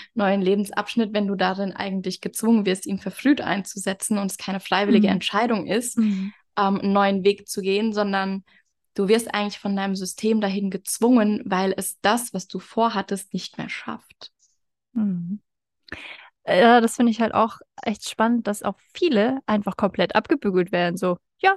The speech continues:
Speaker 2: vielen Dank für Ihre Arbeit, vielleicht noch nicht mal das und dann tschüss. So, der
Speaker 1: Mhm.
Speaker 2: nächste kommt und, ähm, ja, danke dafür“, so, ne? Also ich hatte mir auch damals immer so,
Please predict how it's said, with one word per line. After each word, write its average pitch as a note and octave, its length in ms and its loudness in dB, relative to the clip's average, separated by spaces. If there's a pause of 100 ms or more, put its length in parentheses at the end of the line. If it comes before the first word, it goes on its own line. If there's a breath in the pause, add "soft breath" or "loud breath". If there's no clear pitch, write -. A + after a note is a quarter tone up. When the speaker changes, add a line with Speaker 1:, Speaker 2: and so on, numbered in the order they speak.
Speaker 2:
vielen C#4 180 -2
Dank B3+ 180 -2
für A#3+ 120 -4
Ihre G3 320 -2
Arbeit, C4 300 0
vielleicht F#3+ 260 -6
noch F#3 100 -4
nicht F3 140 -8
mal F3+ 120 -2
das A3 300 -2
und A3 240 -2
dann G3+ 300 2 (440)
tschüss. - 320 -2 (720)
So, F#4+ 120 4 (220)
der C4 80 4
Speaker 1:
Mhm. - 20 4
Speaker 2:
nächste D4 300 2
kommt D4 400 2 (520 loud breath)
und, A#3+ 400 2
ähm, G3+ 540 0 (640)
ja, F#3 240 -2 (320)
danke G3+ 260 0
dafür“, B3+ 460 0
so, F#3+ 200 -2
ne? G3+ 280 -4 (200)
Also G#3 500 2 (120)
ich - 200 -6
hatte C4 140 2
mir A#3+ 140 2
auch A3 80 0
damals A#3 460 2
immer B3 240 2
so, A#3 420 0